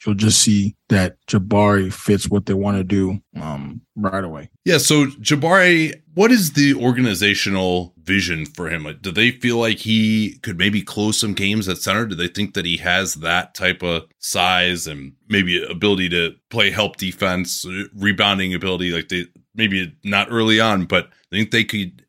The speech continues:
Speaker 2: get there to where he could be that switchable small ball five. 'Cause to me, that was, if he could get there,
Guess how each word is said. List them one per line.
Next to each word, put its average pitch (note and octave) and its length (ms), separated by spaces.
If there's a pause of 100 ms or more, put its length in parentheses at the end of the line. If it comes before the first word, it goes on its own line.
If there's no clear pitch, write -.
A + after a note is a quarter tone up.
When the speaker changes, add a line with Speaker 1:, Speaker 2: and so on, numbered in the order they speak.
Speaker 2:
get A2 240
there B2 200
to A2+ 100
where G2 180
he G2 100
could E2+ 220
be F#2+ 180
that F2+ 240
switchable G2+ 880
small G#2 320
ball G2 220
five. G#2 260
'Cause F#2+ 160
to - 80
me, C#3 180
that B2 280
was, A2 200
if G2+ 260
he E3+ 100
could B2 180
get G2+ 300
there, E2+ 500